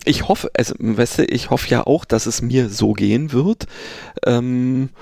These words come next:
und dass ich vielleicht, äh, da dann mal irgendwie einen etwas anderen Ansatz kriege, um jetzt, äh, das wirklich in die Richtung zu bringen, wo es auch hingehört.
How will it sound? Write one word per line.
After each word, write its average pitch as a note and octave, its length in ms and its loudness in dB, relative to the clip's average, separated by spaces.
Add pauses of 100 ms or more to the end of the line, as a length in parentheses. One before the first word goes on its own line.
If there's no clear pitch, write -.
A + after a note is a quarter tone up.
(220)
und A#2+ 200 2
dass B2 180 2
ich B2+ 200 -2
vielleicht, - 880 0
äh, A#2+ 600 2
da A#2+ 180 2
dann A#2+ 160 0
mal B2 140 4
irgendwie C3+ 360 0
einen B2+ 140 0 (340)
etwas - 380 0
anderen B2 400 0
Ansatz D#3 460 0
kriege, D#3 580 2
um C#3 500 0
jetzt, - 580 -2
äh, B2+ 420 2 (180)
das - 320 0
wirklich C#3 420 0
in C3+ 100 0
die B2 140 0
Richtung D3+ 420 0
zu A#2+ 220 0
bringen, C#3 460 0 (680)
wo B2 300 -2
es - 80 2
auch - 180 2
hingehört. C#3+ 760 0